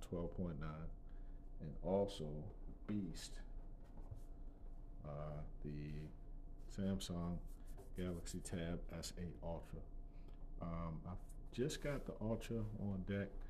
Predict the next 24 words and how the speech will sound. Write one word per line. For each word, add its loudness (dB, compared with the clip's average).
maybe, 6
um, 2
man, 2
I 2
probably 4
had 0
it 0
not 4
even 4
a 4
month 6
now, 0
maybe 0
three 0
weeks. 0
Um, 0
hands 8
down, 8
this 4
thing 6
really 6
pushes 4
the 2
envelope 4